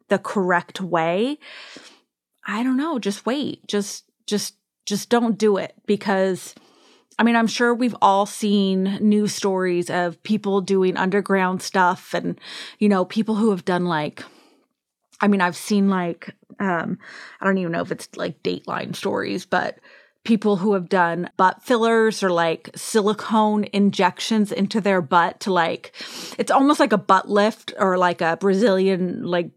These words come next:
a B B L, whatever. And they, like, put silicone, but then it's not silicone and it ends up being, like, cement into their butt. <laughs> Like, this is,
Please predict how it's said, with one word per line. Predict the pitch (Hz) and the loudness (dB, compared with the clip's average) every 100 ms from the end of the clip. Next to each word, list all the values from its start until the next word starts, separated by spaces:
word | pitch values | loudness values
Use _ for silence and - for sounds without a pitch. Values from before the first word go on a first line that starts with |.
| - | -4
a | 190 | -4
B | 175 190 | -2 -2
B | 190 180 | 0 2
L, | 170 | 2
whatever. | 190 190 190 202 - - - - - _ - - | 2 2 2 0 -4 -16 -16 -16 -20 _ -10 2
And | 220 208 | 4 4
they, | 190 | 2
like, | 185 - | 0 -2
put | 202 - | -8 -8
silicone, | - 196 208 208 214 202 196 196 202 - | -2 0 2 0 0 4 4 2 -2 -6
but | 190 | -2
then | 196 180 | 0 0
it's | - - | -6 -2
not | 185 208 - | 2 2 0
silicone | - 202 202 202 214 208 208 202 - | 0 2 2 0 0 2 2 0 -2
and | 190 - | -4 -2
it | 196 | -2
ends | 208 214 | 0 0
up | 202 - | -2 0
being, | 196 | 0
like, | 196 180 - | 0 -2 -6
cement | - 175 160 180 202 202 - | -4 -4 -2 0 0 -2 -4
into | 208 214 214 | -2 0 2
their | 202 196 | 2 2
butt. | 180 180 196 202 - | 2 2 4 2 0
<laughs> | 208 | -2
Like, | 202 214 208 - - | -2 -4 -6 -8 -6
this | 269 233 247 - | -2 2 2 2
is, | 254 226 | -6 -6